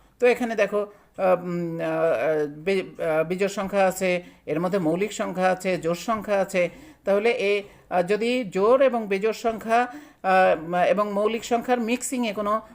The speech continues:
গসাগু করতে বলে, তাহলে সবসময় তার গসাগু এক হয়। এখানে করিয়ে, করেও আমি দেখাইছি যে এটার, আহ, উম,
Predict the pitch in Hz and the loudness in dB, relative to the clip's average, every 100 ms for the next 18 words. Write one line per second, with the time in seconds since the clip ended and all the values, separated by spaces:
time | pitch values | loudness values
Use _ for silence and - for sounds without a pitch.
0 | - 160 185 269 262 233 180 170 165 220 | -2 0 2 0 -2 -2 -2 0 2 2
1 | 392 226 202 190 202 - 262 254 220 202 | 0 -2 -4 -6 -8 -6 -6 -4 -6 -6
2 | - - - 175 185 214 247 165 160 - | -12 -20 -8 -2 -2 0 -2 0 -2 -2
3 | 127 76 - _ - 175 180 202 208 185 | -8 -8 -12 _ -10 -6 -4 -2 0 0
4 | 160 156 208 196 180 165 147 135 123 127 | -2 -2 0 2 2 0 0 -4 -6 -8
5 | - - - _ - 156 151 139 85 123 | -10 -14 -16 _ -6 -4 -4 -6 -4 -4
6 | 120 120 110 107 - - - - | -4 -6 -16 -16 -20 -20 -20 -20